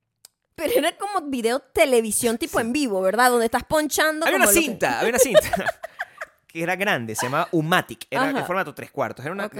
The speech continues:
Speaker 2: no estoy exagerando, la gente que puede verlo a través de patreon punto com slash maya gabriel puede encontrar, eh, una cosa de este tamaño, como tamaño iPad.
Speaker 1: Ok.
Speaker 2: Eso era una cinta. Y tú le metías como una vaina que era como un Betamax.
Speaker 1: Una cinta tipo V H S, es lo
Speaker 2: Como
Speaker 1: que dicen.
Speaker 2: Betamax.
Speaker 1: Ajá, ok.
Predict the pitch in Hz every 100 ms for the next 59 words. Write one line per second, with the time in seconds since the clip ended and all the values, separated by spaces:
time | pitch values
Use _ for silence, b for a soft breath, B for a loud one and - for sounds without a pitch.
0 | 151 160 - 202 202 170 135 123 117 117
1 | 165 127 127 143 156 160 165 - 123 113
2 | 117 135 156 156 151 123 135 143 147 143
3 | 143 147 156 110 82 _ - 135 135 151
4 | 143 151 - 98 90 _ _ - 139 127
5 | 120 - _ _ 185 160 165 175 220 123
6 | 160 127 104 113 127 135 151 170 123 -
7 | - _ _ 120 190 - - - 226 170
8 | 175 160 165 110 98 85 B B B B
9 | _ _ - 147 131 185 180 180 - 117
10 | 120 143 160 160 127 135 156 180 190 185
11 | 269 320 330 294 330 262 214 196 - 202
12 | 175 180 202 165 160 170 143 165 165 -
13 | 220 226 - 220